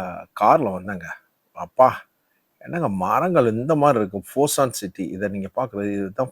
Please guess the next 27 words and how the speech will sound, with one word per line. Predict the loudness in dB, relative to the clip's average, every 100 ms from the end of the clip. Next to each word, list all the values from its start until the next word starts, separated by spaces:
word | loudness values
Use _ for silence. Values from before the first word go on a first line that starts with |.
| 0
ஃபர்னிச்சர் | 0 0 -2 -2 -2
மா-, | -6 -6 -8 -6
மார்க்கெட். | -6 -4 -10 -10 _ _
பெரிய | -18 -8 2 4
லெவல்ல | 6 4 4
இருக்கு. | 0 -6 -12 -14 _ _ _ -20 -20 -4
கிட்டத்தட்ட | 0 4 4 4
பார்த்தீங்கன்னாக்கா, | 4 4 4 2 0 4 4 4 2 -2 -6 -8 -10 -10 -14 _ _ _
அந்த | -8 -6
கோசான்லேருந்து | 0 2 4 4 4 2 -2
இந்த | -4 -4
இடத்துக்கு | -2 -2 -4 -8
நாற்பது | -6 -6 -6 -4 -6
கிலோமீட்டருங்க. | -2 -2 -2 -6 -12 -20 -20 _ _ _ _ _
இந்த | -6 -2 -2
ப-, | -4 -12 -14 -10
பதினெட்டு, | 0 2 2 0 0 2
இருபது, | 4 6 8 8 6 4
இருபத்திரெண்டு | 2 2 -2
கிலோமீட்டர் | 0 2 0 0 -2
வந்தோடனே | 2 0 0
பார்த்தாலே | 0 0 0 -2 -4 -6 -10 -8
அடர்ந்த | -6 -4 0 0 2
காடாட்டம் | 2 4 2 2 -2
இருக்கு. | -4 -8 -12
அதே | -8 -4 -2 -2
போல | -2 -2 -2